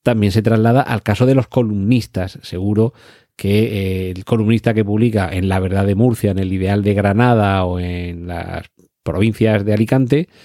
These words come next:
eh, que no sé ahora mismo si todos pertenecen al mismo grupo, pero si fuera así, si están todos en el mismo grupo, ese mismo columnista lo vas a poder leer independientemente del periódico que compres en cada una de esas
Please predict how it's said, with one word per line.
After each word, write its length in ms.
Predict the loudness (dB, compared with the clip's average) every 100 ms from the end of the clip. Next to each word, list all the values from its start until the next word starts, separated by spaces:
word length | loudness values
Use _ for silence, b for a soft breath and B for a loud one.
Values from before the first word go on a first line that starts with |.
| B B B B B _
eh, 920 | 0 2 2 2 0 0 -2 -4 -6 -10
que 100 | -18 -8
no 80 | -2
sé 80 | 0
ahora 140 | 2
mismo 200 | 2 0
si 120 | -2
todos 180 | -4 -4
pertenecen 460 | -2 -4 -4 -2 -2
al 60 |
mismo 220 | -2 0
grupo, 420 | 2 2 0 -2 -2
pero 180 | -4 -4
si 140 | -6
fuera 240 | -2 0
así, 260 | 0 -2 -6
si 100 | -8
están 220 | -4 -4
todos 260 | 0 -2 0
en 60 |
el 60 | -4
mismo 240 | -2 0
grupo, 340 | 2 0 -2 -4
ese 200 | -6 -2
mismo 280 | 0 2 0
columnista 540 | 0 0 2 0 0 -2
lo 120 | -2
vas 160 | -4
a 80 | -4
poder 300 | -2 -4 -2
leer 160 | 0 2
independientemente 1040 | 2 2 0 0 0 -2 -2 -2 -4 -8 -12 B B B B -4
del 240 | 0 0
periódico 540 | 2 2 4 2 0 -2
que 120 | 0
compres 340 | 0 0 -4
en 80 | -4
cada 200 | -4 -4
una 240 | -2 -4 -6
de 60 |
esas 460 | -8 -8 -8 -10